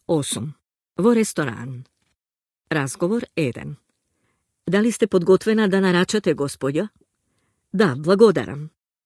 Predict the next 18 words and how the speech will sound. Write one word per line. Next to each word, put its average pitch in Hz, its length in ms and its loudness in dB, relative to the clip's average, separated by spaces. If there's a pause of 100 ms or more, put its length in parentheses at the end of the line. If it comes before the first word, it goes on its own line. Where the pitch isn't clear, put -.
(260)
Сакам 226 340 -2
пилешко 254 500 -2
и 233 120 0
зелена 175 400 0
салата, 123 540 -6
ве 131 180 -4
молам. 147 340 -4 (760)
Нешто 202 280 2
за 165 120 2
пиење? 175 500 0 (680)
Да, 196 220 2 (380)
Кока-кола, 220 600 2
ве 135 160 -8
молам. 135 320 -10 (720)
А 135 240 -2
за 135 160 -2
вас, 170 220 0
господине? 196 580 -2